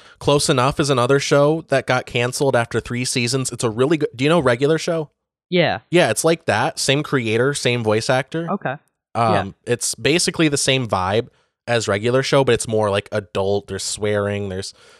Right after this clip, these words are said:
Speaker 1: it, it,
Speaker 2: Okay.
Speaker 1: it's a great show. Uh, and
Speaker 2: Yeah.
Speaker 1: it got canceled after three seasons,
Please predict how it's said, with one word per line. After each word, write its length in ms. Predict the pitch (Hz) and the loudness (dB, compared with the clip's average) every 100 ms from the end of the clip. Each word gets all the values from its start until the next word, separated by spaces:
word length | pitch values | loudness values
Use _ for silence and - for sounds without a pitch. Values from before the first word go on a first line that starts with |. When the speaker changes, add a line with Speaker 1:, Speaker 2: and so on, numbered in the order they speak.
| _ _ | _ _
Speaker 1:
it, 160 | 90 - | -4 -2
it, 180 | 107 107 | -4 -4
Speaker 2:
Okay. 240 | 175 123 - - | -8 -10 -14 -6
Speaker 1:
it's 340 | 113 - - - _ _ _ _ _ _ - | -4 -2 -6 -8 _ _ _ _ _ _ -14
a 60 | |
great 340 | 123 123 131 123 | -2 0 0 0
show. 460 | - 98 58 - _ _ _ _ _ - | 0 -2 -4 -14 _ _ _ _ _ -4
Uh, 200 | 110 107 | 0 2
and 80 | 107 | 0
Speaker 2:
Yeah. 60 | 113 | 0
Speaker 1:
it 40 | |
got 140 | 110 - | -2 -2
canceled 380 | 123 127 135 | -2 0 2
after 240 | 113 - 101 | 0 0 -4
three 260 | - 135 | -4 -4
seasons, 680 | 170 117 101 95 113 - - | -2 -4 -4 -4 -6 -8 -10